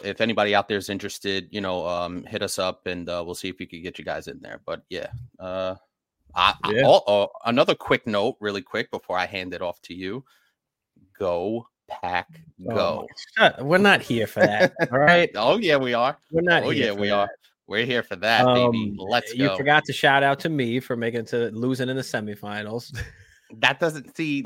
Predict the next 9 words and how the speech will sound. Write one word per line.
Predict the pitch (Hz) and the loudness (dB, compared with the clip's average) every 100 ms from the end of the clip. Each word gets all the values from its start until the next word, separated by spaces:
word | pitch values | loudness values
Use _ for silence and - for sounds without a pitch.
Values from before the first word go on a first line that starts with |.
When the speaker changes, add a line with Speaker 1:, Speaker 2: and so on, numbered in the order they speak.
| 123 | -6
Speaker 1:
this | 175 - | -8 -8
is, | 143 120 101 101 - | -10 -12 -14 -16 -16
<laughs> | 98 117 107 101 113 131 - _ - - _ _ _ _ 127 - _ _ _ _ - _ _ _ _ _ _ - 202 208 - - - - - | -16 -16 -16 -14 -14 -16 -20 _ -20 -20 _ _ _ _ -16 -16 _ _ _ _ -20 _ _ _ _ _ _ -8 -8 -12 -18 -20 -20 -12 -2
Speaker 2:
Yeah, | 139 131 123 | 2 4 4
I | 127 | 6
lost, | 139 147 | 6 6
Speaker 1:
We're | |
not | 196 | 6
Speaker 2:
I, | 151 | 6